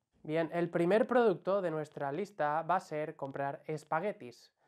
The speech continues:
Espaguetis. Ahora debemos crear una asociación inverosímil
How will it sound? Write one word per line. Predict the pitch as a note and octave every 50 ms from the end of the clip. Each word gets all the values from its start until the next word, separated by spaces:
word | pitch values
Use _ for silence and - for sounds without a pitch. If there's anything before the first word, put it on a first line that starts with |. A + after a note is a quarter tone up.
| _ _ _ _ _ _ -
Espaguetis. | - D#3+ D#3 - - E3+ F3+ G3 F#3+ D#3 - C3 B2 - _ _ _ _ _ _ _ _ _ - -
Ahora | C#3+ C#3+ D#3+ F#3+ G3+ G3 F3
debemos | D#3+ D#3 D#3 E3+ F3+ F#3 F#3 F3 -
crear | - D3 D3 D3 D3 D3+ E3
una | F3+ G3+ G3
asociación | F3+ - - D#3 C#3+ D3+ C#3+ C#3 - E3+ F3 F3
inverosímil | E3 D#3 D3 C#3 C3+ C3 B2+ B2 - - C3+ E3 D3+ D3 D3 C#3+